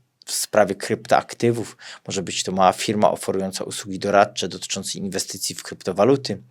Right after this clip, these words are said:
Mogą to być firmy emitujące tokeny użytkowe, na przykład startup, e, wydający cyfrowe tokeny służące jako bony lojalnościowe dla klientów.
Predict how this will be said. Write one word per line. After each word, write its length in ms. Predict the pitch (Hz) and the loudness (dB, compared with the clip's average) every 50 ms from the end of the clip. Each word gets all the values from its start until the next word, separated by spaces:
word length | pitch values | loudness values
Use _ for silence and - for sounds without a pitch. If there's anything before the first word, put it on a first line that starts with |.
| _ - - - - - - - - - - - | _ -20 -18 -16 -14 -14 -14 -14 -14 -4 0 4
Mogą 200 | 190 185 202 180 | 6 8 8 8
to 120 | - 175 | 6 6
być 200 | 147 147 - - | 4 4 2 0
firmy 400 | - - 156 151 135 139 135 113 | 2 4 6 6 6 6 4 2
emitujące 580 | 101 113 110 107 113 - 113 107 104 - - 98 | 2 0 0 -2 -2 -2 -2 -2 -2 -2 -4 -4
tokeny 480 | - 110 - - 151 139 135 131 127 | -4 -4 2 4 6 6 6 4 2
użytkowe, 600 | - 120 101 113 117 - - - 117 95 104 101 | 0 0 -2 -4 -4 -4 -2 -2 0 0 0 -2
na 100 | 101 101 | -6 -8
przykład 220 | 92 - 123 113 - | -8 -8 -6 -6 -4
startup, 580 | - - - 120 104 - - 98 - - - _ - - - - - - _ | 0 2 4 4 4 4 2 -2 -2 -2 -6 _ -20 -18 -18 -18 -18 -16 _
e, 200 | - - 101 101 | -4 -2 0 0
wydający 460 | 90 101 101 107 104 107 107 - - - | 0 0 2 4 4 4 2 0 -4 -4
cyfrowe 460 | - - - - - 117 98 101 - | -4 -6 -2 2 2 2 2 2 -2
tokeny 400 | - 107 - - 120 107 101 101 | -4 -4 -2 0 0 0 0 0
służące 500 | - - - 107 104 104 101 - - 101 | -4 -4 -4 -4 -4 -4 -2 0 0 2
jako 240 | 98 95 - 104 95 | 2 2 0 -2 0
bony 400 | 85 110 120 120 120 110 104 104 | 4 4 4 6 4 2 2 2
lojalnościowe 760 | 107 104 104 101 104 104 101 101 - - - 117 101 107 104 | 2 4 4 4 2 2 0 -2 -2 0 0 0 2 0 0
dla 120 | 92 98 98 | 0 -2 -2
klientów. 680 | - - 135 135 151 151 135 123 120 113 - - | -2 -2 0 2 2 2 2 0 -4 -8 -10 -10